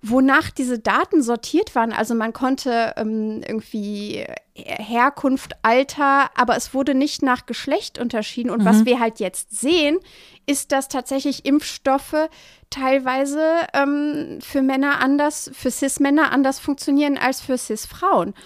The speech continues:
Speaker 2: Was ja nicht überraschend ist, weil wir das zum Beispiel ja auch schon von Schmerzmitteln wissen, dass sie nicht nur bei Frauen anders wirken, bei Cis-Frauen als bei Cis-Männern,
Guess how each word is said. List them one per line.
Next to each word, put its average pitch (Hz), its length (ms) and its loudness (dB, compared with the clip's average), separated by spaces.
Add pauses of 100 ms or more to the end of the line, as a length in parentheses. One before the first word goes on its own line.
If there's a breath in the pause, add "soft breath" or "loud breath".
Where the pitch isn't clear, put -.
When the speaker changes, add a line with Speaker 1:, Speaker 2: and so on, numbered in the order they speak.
(380 loud breath)
Speaker 2:
Was 240 220 0
ja 254 80 4
nicht 247 220 6
überraschend 185 560 0
ist, 269 260 0
weil 233 160 4
wir 247 80 4
das 247 140 -2
zum 233 160 -2
Beispiel 214 320 -2
ja 185 160 0
auch 190 140 -4
schon 233 180 0
von 254 160 0
Schmerzmitteln 214 760 -2
wissen, 226 360 4 (280 loud breath)
dass 254 180 6
sie 269 100 6
nicht 262 420 4
nur 254 520 4
bei 214 160 2
Frauen 254 340 2
anders 240 420 0
wirken, 214 280 -2
bei 185 80 0 (260)
Cis-Frauen 202 540 -2
als 196 160 -4
bei 175 120 -4
Cis-Männern, 262 680 2